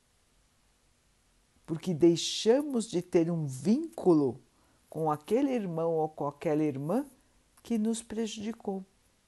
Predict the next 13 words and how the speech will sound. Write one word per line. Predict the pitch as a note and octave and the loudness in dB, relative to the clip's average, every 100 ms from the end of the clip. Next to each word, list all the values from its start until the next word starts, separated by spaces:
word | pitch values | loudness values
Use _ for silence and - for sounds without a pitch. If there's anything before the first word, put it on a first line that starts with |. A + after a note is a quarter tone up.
| _ _ _ _ _ _ _ _ | _ _ _ _ _ _ _ _
Quando | F#3+ F#3 F#3 | -2 2 2
nós | E3+ E3+ E3 | 4 4 2
libertamos | D#3+ E3+ D3+ D#3 D3 _ - F#3 B3 G#3 C#3 B2+ - - - - _ _ _ | 0 0 4 2 2 _ 0 6 6 4 -4 -8 -10 -10 -12 -16 _ _ _
pelo | - D#3+ | -8 -6
perdão. | D#3+ F#3+ E3+ E3+ F#3 D#3 D#3 _ _ _ _ _ _ _ _ _ _ _ _ _ _ _ _ _ _ _ _ _ _ - _ _ _ _ | -6 -6 -6 -4 -4 -6 -12 _ _ _ _ _ _ _ _ _ _ _ _ _ _ _ _ _ _ _ _ _ _ -20 _ _ _ _
Não | F#3 G3+ G#3 | -4 0 0
quer | F#3 D3+ C#3+ | 2 2 2
dizer, | B2+ C3 B2 - D#3+ A#3+ | -2 -6 -4 0 4 4
irmãos, | F3+ C3 C3 C3 C#3+ C#3+ C#3+ - - - _ _ _ _ _ _ _ | 0 -4 -4 -4 -4 -6 -8 -6 -8 -10 _ _ _ _ _ _ _
que | - F3 | -6 -4
nós | D#3 D#3+ G3+ D#3+ | -2 0 0 0
vamos | D3 D#3 D#3 | -2 -2 -4
passar | - D3 C3+ - C#3+ E3 D#3+ - | -4 -4 -4 -4 -2 0 -2 -6